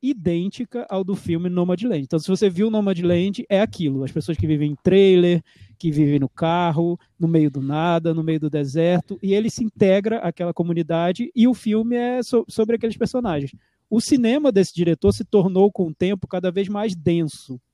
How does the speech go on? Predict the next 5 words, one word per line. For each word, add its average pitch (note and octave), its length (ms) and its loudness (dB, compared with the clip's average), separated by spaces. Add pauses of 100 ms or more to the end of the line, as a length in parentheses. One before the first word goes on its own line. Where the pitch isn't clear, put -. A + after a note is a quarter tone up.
(160)
é, D3+ 260 -2
com D#3 180 0
elementos D#3 460 0
de C#3 100 -4
ficção, F3 960 -2